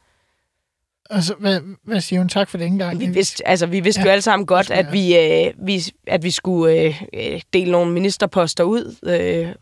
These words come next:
Speaker 2: rimelig mange <laughs> endda. Så det var jo et stort hold, som der ikke blev ministre. Så det var ikke... Øh, altså, mm, der var ikke så meget drama. Og lige præcis den del af min, <laughs> min ministertid var der ikke så meget drama omkring. Og jeg vil også sige, at jeg nok havde det sådan,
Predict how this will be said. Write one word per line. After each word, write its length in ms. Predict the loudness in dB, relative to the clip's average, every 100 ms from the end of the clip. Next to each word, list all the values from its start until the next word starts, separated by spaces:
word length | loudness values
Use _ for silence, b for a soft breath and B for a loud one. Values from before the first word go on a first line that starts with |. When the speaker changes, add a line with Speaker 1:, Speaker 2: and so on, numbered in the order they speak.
| _
Speaker 2:
rimelig 240 | -2 0 0
mange 280 | 0 2
<laughs> 40 | 0
endda. 260 | 2 2 0 B B B
Så 120 | -4
det 180 | -2 -2
var 140 | 0
jo 80 | 0
et 100 | 0
stort 300 | 0 0 0
hold, 220 | 0 -2
som 200 | -4 -6
der 80 | -4
ikke 140 | -4 -2
blev 160 | -4
ministre. 500 | -2 -4 -4 -6 -8
Så 120 | -8
det 160 | -6 -2
var 100 | -2
ikke... 320 | -2 -2 -2
Øh, 60 | -4 b b b b b -10
altså, 180 | -10 -10 -12
mm, 240 | -14 -14 -16 -20 -20 _
der 80 | 0
var 100 | 0
ikke 160 | -2 -8
så 60 |
meget 200 | -8 -8
drama. 320 | -8 -8 -8 -10
Og 120 | -8 0
lige 140 | 2
præcis 320 | 2 0 2
den 200 | 2 2
del 260 | 0 0 0
af 120 | 2
min, 320 | 4 4 4 2
<laughs> 100 | 4
min 220 | 4 6
ministertid 540 | 6 4 4 2 2 4
var 140 | 4 4
der 60 | 0
ikke 140 | 0
så 100 | 0
meget 240 | 2 0
drama 400 | 0 -2 0 0
omkring. 380 | -2 -4 -4 -6 B B B
Og 60 | 2
jeg 80 |
vil 80 | 4
også 140 | 2 0
sige, 140 | 0
at 60 | 2
jeg 100 | 2
nok 220 | 0 0
havde 240 | 0 0
det 140 | 0 -4
sådan, 320 | -4 -6